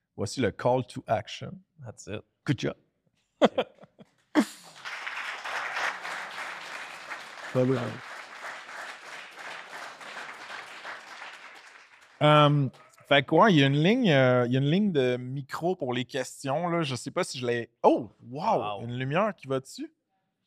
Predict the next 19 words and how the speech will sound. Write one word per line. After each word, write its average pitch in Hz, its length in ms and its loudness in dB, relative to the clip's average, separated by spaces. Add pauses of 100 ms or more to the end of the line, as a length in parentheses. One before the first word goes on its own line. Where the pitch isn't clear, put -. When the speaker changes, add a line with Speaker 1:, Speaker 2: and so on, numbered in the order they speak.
(1120)
Speaker 1:
Ouais, 160 140 10
c'est 151 100 -2
ça. 185 140 8
Là, 180 120 10
vous 160 120 6
allez 147 160 10
être 151 160 4
dans 160 200 8
l'épisode 143 800 4
du 123 100 -16
pod, 147 380 4
dans 139 160 2
le 143 80 -4
vidéo, 135 400 4
tout 139 180 -6
ça. 139 500 4 (1300)
C'est, 101 720 0
c'est 104 160 -8
ça. 110 120 -6